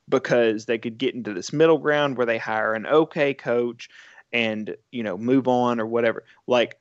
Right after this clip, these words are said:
they need to lose badly to get somebody that re-, rebrands that entire organization. So in this important moment when they're winning and about to cost themselves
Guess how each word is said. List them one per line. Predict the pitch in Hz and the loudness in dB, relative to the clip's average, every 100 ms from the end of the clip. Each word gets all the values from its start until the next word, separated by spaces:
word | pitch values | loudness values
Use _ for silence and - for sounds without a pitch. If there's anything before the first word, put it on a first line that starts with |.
| _ _ _ _ _ _ _ | _ _ _ _ _ _ _
they | 117 123 147 175 | -2 0 2 0
need | 156 151 143 135 - | -4 -6 -6 -8 -12
to | - 123 110 | -10 -6 -4
lose | 110 127 143 | 0 0 0
badly | - 123 117 113 - - 131 - | 0 0 2 -2 -8 -12 -14 -8
to | 123 | -4
get | 117 127 - | 2 0 0
somebody | 135 127 127 120 120 | -2 0 0 0 -2
that | 107 - 131 | -8 -12 -16
re-, | 117 123 127 127 107 _ 113 | -8 -4 -4 -4 -8 _ -4
rebrands | 120 135 117 127 123 127 113 | 2 2 4 2 4 0 2
that | 120 117 | 0 0
entire | 113 127 120 | -4 0 2
organization. | 113 120 117 113 110 101 - - - _ _ _ | 2 -2 -4 -8 -8 -8 -10 -16 -20 _ _ _
So | - 127 | 2 2
in | 127 143 151 | 2 -2 2
this | 147 135 - - - _ _ _ _ | 2 2 -2 -12 -16 _ _ _ _
important | 143 131 - 170 180 151 | -2 -2 0 0 0 0
moment | 135 127 123 - | -2 0 -4 -4
when | 123 127 | -4 0
they're | 120 | 0
winning | 117 131 135 117 | 2 -2 -2 -4
and | 117 117 | -2 -2
about | 123 117 | 0 0
to | - | -2
cost | - 127 127 - | -4 -2 -2 -4
themselves | 117 117 120 117 - - | -10 -4 -2 -2 -6 -18